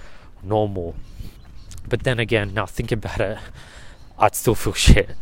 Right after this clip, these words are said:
Because, like, by then, my high point will be so high where that when I'm at my normal point, it'll feel shit. Um, yeah, I think it's just like, um,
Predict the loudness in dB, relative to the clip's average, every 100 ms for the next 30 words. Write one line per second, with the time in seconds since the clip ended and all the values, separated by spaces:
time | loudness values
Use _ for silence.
0 | -6 -6 -2 0 2 2 2 -2 -14 -16
1 | -10 -2 -2 0 -2 -4 -12 -6 -4 -2
2 | -2 -2 -2 -2 -2 -2 2 6 6 6
3 | 6 6 2 -4 -8 4 6 8 6 4
4 | 0 -16 -16 -14 -12 -14 -14 -14 -16 -18
5 | -16 -4 2 2 2 0 -6 -4 0 2
6 | 2 2 0 0 -2 -2 -2 0 2 0
7 | -2 -14 -14 -14 -14 -14 -14 -18 -8 -4
8 | 0 2 2 2 -8 -10 -2 0 2 -2
9 | 0 8 12 12 12 10 10 8 8 10
10 | 10 10 8 8 6 4